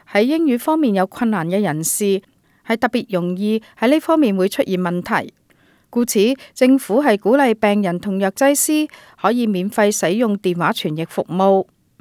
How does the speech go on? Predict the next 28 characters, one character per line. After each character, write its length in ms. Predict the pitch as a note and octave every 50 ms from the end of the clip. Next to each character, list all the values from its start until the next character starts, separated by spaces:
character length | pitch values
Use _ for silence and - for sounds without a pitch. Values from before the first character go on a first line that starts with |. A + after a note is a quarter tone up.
| _ _ _ _ _ _ _ _ _ _ _ _ _ -
而 100 | G3+ G#3+
政 220 | G3+ C#4 C#4 C#4+
府 180 | C#4 - A#3+ D4+
引 220 | D#4 B3+ G#3 A3+
進 320 | B3 - C4+ A#3+ A#3 A#3 A#3+ - - - _
我 180 | - G3 G3+ A#3+
的 140 | - - F4+ _
健 140 | - A3 G3+
康 260 | A3+ C4+ D#4+ D#4+ E4
記 220 | D4+ - D#3 F3+ G#3
錄， 180 | A3 G3 F#3 - _ _ _ _ _ _
My 240 | - G#3+ G#3+ G#3+ A3
Health 360 | A3 - D4 C#4+ - - -
Record， 480 | - A3 B3 B3+ _ - - F#3 B2 - _ _ - _ _ _
亦 100 | _ G#3+
都 200 | G#3 _ C4 C4
可 200 | B3 - F#3+ F#3+
以 140 | A3+ A#3 A3+
令 240 | A3 G#3+ F#3+ F#3 F#3+
全 300 | - - - F3+ F3 F#3
國 180 | - A#3+ A#3 A#3+
嘅 140 | - A#3+
藥 120 | A#3 A3+ F#3+
劑 180 | - - C#4 D4+ D4+
師 220 | - - D#4+ D#4
同 260 | - - D#3+ C#3 D3+
醫 140 | E3+ G#3+ A#3+
生 320 | C4 - D#4 D4+ D#4+ D#4